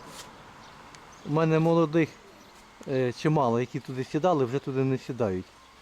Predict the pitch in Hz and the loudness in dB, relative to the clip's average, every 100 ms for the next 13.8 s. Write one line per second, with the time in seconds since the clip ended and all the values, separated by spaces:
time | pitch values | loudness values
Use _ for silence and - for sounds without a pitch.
0 | - - - - - 135 139 127 113 117 | -20 -20 -20 -16 -6 -2 2 0 -2 -6
1 | 120 220 151 107 117 107 123 156 - - | -4 -2 -2 -2 -4 -6 -6 -6 -6 -14
2 | 107 - - 165 180 110 - - - - | -16 -12 -6 -2 -2 -2 -6 -20 -20 -20
3 | - - - - - - - - - - | -20 -20 -20 -20 -20 -20 -20 -20 -20 -20
4 | - - 151 160 113 - 101 - - - | -14 -4 -2 0 0 -4 -14 -20 -20 -20
5 | - - - - - - - - - - | -20 -20 -20 -20 -20 -20 -20 -20 -20 -20
6 | - - - - - - - - 139 151 | -20 -20 -20 -20 -20 -20 -20 -8 -2 0
7 | 147 - 113 - 107 107 104 101 98 117 | 0 -2 -6 -6 -4 -2 0 -2 -2 -2
8 | 139 170 - 151 175 165 156 143 - 160 | 0 0 0 0 2 2 2 0 -2 -2
9 | 147 143 143 - 160 165 107 101 - 104 | 0 0 -2 -4 -2 -2 0 -4 -4 -8
10 | 113 127 123 123 123 120 131 160 120 95 | -6 -4 -2 0 0 0 -2 -2 -4 -6
11 | 95 - 87 - - - - - - - | -8 -10 -12 -14 -20 -20 -20 -20 -20 -20
12 | - - - - - - - - - - | -20 -20 -20 -20 -20 -20 -20 -20 -20 -20
13 | - - - - - 160 - | -20 -20 -20 -10 -2 -2 -2